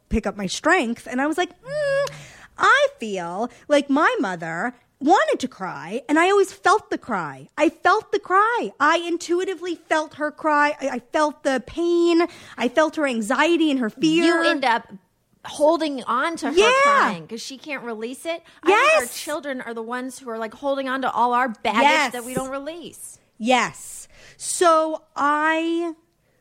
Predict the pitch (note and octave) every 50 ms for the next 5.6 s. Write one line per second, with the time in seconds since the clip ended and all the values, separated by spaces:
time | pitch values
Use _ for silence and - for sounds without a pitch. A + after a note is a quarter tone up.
0 | _ _ _ _ _ _ _ _ _ _ _ _ _ _ - D#4+ D#4+ E4+ F#4 F#4
1 | F4+ D#4+ C#4+ D#4 D#4 D#4 D#4 D#4 C#4+ C4 C4 D4+ D4 C#4 - C#4+ - D4+ C#4 A3+
2 | A3 A3 - - - B3 B3 C4 C4 - E4+ C4 E4+ F4+ F4+ - F#4 F4 E4+ F4+
3 | F4+ F4+ F4 - F4+ F#4 F#4 F#4 F#4 F#4 F#4 F#4+ F#4+ D#4 B3 - D#4 C#4+ D4 D4
4 | - C#4 C4+ C#4+ C#4+ - E4 D4+ D4 B3 G#3 C#4+ C4 C4 C#4 C4 B3 B3 B3+ B3
5 | A#3+ C4 C4 B3 A#3 - - C4+ B3+ B3 A3+ A#3